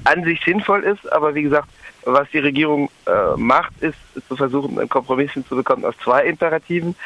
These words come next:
äh, die allerdings vor allem Kapitalimperative sind, nämlich den Anschluss an die erneuerbaren Energien nicht zu verlieren,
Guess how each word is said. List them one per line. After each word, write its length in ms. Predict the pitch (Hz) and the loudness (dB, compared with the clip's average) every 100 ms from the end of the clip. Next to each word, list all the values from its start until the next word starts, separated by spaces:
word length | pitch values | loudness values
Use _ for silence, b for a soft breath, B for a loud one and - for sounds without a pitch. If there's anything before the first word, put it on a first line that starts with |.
| B B | B B
äh, 180 | - 127 | 0 2
die 320 | 120 120 147 | 0 0 2
allerdings 340 | - 135 135 135 | 4 2 0 0
vor 140 | - | 0
allem 180 | 127 131 | 2 0
Kapitalimperative 1080 | 139 - - 131 135 143 151 143 - 143 135 | -2 -6 0 0 0 0 -2 -2 -2 -4 -2
sind, 180 | 131 | -2
nämlich 260 | 131 127 127 - _ _ _ | 0 0 -2 -10 _ _ _
den 240 | 143 131 - | 0 2 2
Anschluss 400 | 123 151 165 151 | 2 2 -2 0
an 120 | 143 | 0
die 60 | 127 | 2
erneuerbaren 520 | 123 123 127 123 123 | 2 4 2 2 -2
Energien 400 | 120 117 117 107 | -2 -4 -2 -2
nicht 200 | 123 165 | -2 -4
zu 80 | 151 | -6
verlieren, 500 | 139 123 131 180 240 | -2 0 2 0 0